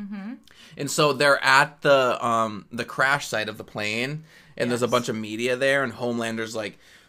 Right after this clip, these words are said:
Speaker 2: "We found out too late." He's like, "If we would have known, if we were in the military, we could have saved these people."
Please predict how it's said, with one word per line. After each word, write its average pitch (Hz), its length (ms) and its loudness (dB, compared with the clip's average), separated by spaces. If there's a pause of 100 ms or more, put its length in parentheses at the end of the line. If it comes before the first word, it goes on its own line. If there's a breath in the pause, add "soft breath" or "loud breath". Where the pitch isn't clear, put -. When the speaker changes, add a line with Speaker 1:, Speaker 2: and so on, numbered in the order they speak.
(180 soft breath)
Speaker 2:
"We 160 240 -2
found 151 360 0
out 139 220 2
too 143 260 -6
late." 113 400 -4
He's 107 140 -14
like, 107 100 -12
"If 110 160 -14
we 180 180 0
would 175 140 2
have 143 140 2
known, 135 260 -2
if 117 120 -10
we 160 100 2
were 170 120 2
in 156 100 2
the 147 60 2
military, 127 520 -2
we 135 140 -6
could 135 160 -8
have 107 100 -12
saved 110 500 -8
these 98 180 -14
people." 78 500 -20